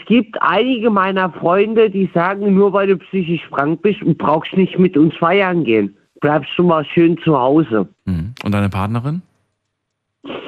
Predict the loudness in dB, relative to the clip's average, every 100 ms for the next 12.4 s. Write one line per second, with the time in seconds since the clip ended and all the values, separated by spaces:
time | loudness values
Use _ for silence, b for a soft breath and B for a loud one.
0 | -6 -2 -2 -2 -2 -4 -4 -4 -2 -2
1 | 0 2 2 2 0 0 0 2 2 2
2 | 0 0 -2 -2 -4 -12 _ _ _ -20
3 | -12 -8 -4 -2 0 -2 -2 -2 -2 -4
4 | -8 -8 -10 -10 -10 -6 -6 -6 -4 -4
5 | -4 -8 -4 -2 0 -2 -4 -6 -6 -6
6 | -6 -4 -6 -6 -8 -8 -4 -4 -4 -6
7 | -6 -4 -2 -2 -2 -4 -6 -4 -4 -6
8 | -6 -2 -2 0 -2 -2 -2 -4 -4 -8
9 | -10 -6 -6 -4 -6 -2 -2 -4 -4 -6
10 | -4 -4 -4 -6 -6 -4 -4 -4 -6 -6
11 | -6 -10 -12 -10 -6 -6 -4 -6 -6 -10
12 | _ -2 0 0